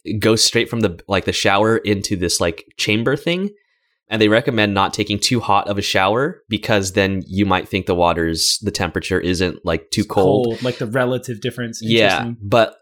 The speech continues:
Speaker 1: when you get in there, it's, you're, you're completely, it's, like, a really good temperature.
Speaker 2: Huh.
Speaker 1: It was great.
Speaker 2: That's super cool.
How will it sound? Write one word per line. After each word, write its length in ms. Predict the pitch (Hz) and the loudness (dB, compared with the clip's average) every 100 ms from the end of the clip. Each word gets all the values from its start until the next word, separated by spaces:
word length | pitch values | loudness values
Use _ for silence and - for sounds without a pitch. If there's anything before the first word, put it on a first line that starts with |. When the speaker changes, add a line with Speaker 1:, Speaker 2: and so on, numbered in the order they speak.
| - | -6
Speaker 1:
when 160 | 120 | -2
you 60 | 120 | 2
get 160 | 135 175 | 4 4
in 60 | |
there, 160 | 120 101 | 4 2
it's, 280 | 101 - - | 0 -4 0
you're, 120 | 107 | 2
you're 180 | 101 101 | 2 2
completely, 800 | 104 - 120 110 95 90 87 _ _ _ | 0 0 2 2 2 0 -4 _ _ _
it's, 380 | - 85 104 - | -10 -4 -2 0
like, 260 | 104 98 - | 0 0 -4
a 80 | 101 | 0
really 300 | 107 110 101 | 4 4 2
good 480 | 82 95 90 80 | 2 2 2 -2
temperature. 600 | - 98 80 85 82 - - _ _ _ - | -6 -6 -4 -6 -6 -10 -14 _ _ _ -20
Speaker 2:
Huh. 300 | - 349 - - | -6 -4 -4 -6
Speaker 1:
It 40 | 101 | -10
was 120 | 87 | -4
great. 260 | 87 - - _ _ _ _ _ _ - | -2 -4 -8 _ _ _ _ _ _ -4
Speaker 2:
That's 180 | 208 - | -4 -2
super 240 | 247 190 | -4 -6
cool. 380 | - 185 123 - | -2 -2 -2 -10